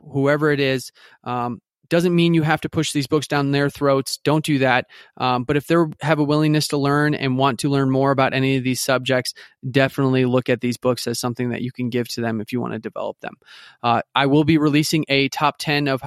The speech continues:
a developing staff and also a top ten books on marketing, um, not only within your community, but then, um, also to the outside world. So hope you guys enjoyed these books. Um, please let me know what you guys think, and I'll talk to you guys soon.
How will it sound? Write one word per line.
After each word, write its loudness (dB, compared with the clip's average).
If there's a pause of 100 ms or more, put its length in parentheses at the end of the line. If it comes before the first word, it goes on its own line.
a -6
developing 0
staff -2 (260)
and -2
also 2
a 2
top -2
ten -2
books -2
on 0
marketing, -2 (320)
um, -2
not 4
only 2
within 0
your 0
community, 0
but -6
then, -4
um, -6
also -4
to -10
the -4
outside -6
world. -8
So 0 (320)
hope 2
you 2
guys 4
enjoyed 4
these 0
books. 0 (220)
Um, 0
please 0
let 0
me 2
know 2
what 0
you -6
guys 0
think, 0 (320)
and -2
I'll -4
talk -6
to -12
you -2
guys -4
soon. -2